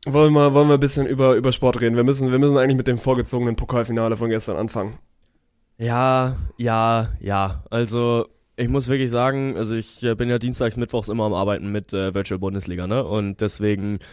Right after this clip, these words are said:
Speaker 2: konnte ich das Ding nicht live gucken. Ich habe mir heute Morgen die Highlights angeguckt. Und alleine diese Highlights, das war ja sieben Minuten Puls auf hundertachtzig. Also das war ja eine, eine reine Compilation von, äh,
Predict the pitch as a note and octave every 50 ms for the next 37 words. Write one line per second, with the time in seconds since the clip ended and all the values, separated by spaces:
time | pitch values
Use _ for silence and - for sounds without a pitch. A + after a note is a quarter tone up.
0 | - - _ - - A#2+ B2+ C3 A#2 - B2 A2+ - B2+ B2+ B2+ A#2+ G#2+ A2+ A2
1 | A#2 B2 - - A#2 G#2 D2+ A2+ A#2 - - F#2+ G#2 - A2 A#2 A#2 A#2+ A2+ G#2+
2 | G#2+ A2+ G#2 G#2+ G#2 G#2 G#2+ A2 G#2+ G#2 G2 G#2 G#2+ A2 A2 G#2 - - G2 F#2+
3 | G2 F#2 - G#2 G2 - - - _ _ _ _ _ _ - A2 - - G#2+ G#2
4 | G#2 A2+ C3 C#3 C3 B2 A2 A#2+ G#2 A2 A2+ G2+ F#2+ A#2 B2+ C#3 B2+ A2 G2+ G#2+
5 | A#2 - - - - - - _ _ _ _ - A2 A2+ G#2 - A#2 A#2 A#2+ A#2
6 | A2+ A2 G#2+ A2 A2 - _ _ _ _ _ - A2+ G#2+ - B2 C3+ C3 C3+ A#2
7 | G#2+ G#2+ A2 A#2 B2 A#2+ - G#2+ G#2+ - - B2+ C3 B2+ - F2+ F#2+ - A2+ G2
8 | G2+ F#2 D#2+ A2+ A#2 - - F#2 F2+ - - - A2 G2 G2 G2+ G#2 G2 A2 A2+
9 | A2+ A2+ G2 F2 A2 A2 A2 A2 G#2+ F#2 A2+ A2 A2 A2 G2+ G#2+ A2+ A#2 A2 -
10 | A#2+ A2 A#2 G#2+ G#2+ A2 A2+ A2+ A2+ G#2 - - G#2+ G#2 G#2+ G#2+ G#2+ G#2 G#2+ G#2+
11 | G#2+ G#2+ G#2 G#2+ A2